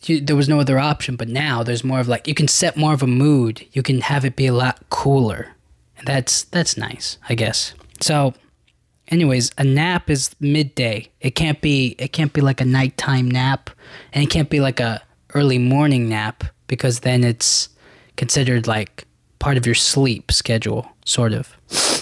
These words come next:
So, midday, you ha-, you have it, you know, you have a busy morning.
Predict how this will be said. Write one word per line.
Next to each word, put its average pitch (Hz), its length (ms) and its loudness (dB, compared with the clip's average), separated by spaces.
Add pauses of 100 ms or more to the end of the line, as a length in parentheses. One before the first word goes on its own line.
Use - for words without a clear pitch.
(220)
So, 165 340 0 (2000)
midday, 151 920 0 (280)
you 139 100 -2
ha-, 214 240 0
you 202 100 -4
have 233 180 0
it, 220 120 -2 (100)
you 180 140 0
know, 147 180 -2
you 196 160 0
have 208 180 2
a 185 60 2
busy 180 280 2
morning. 147 500 2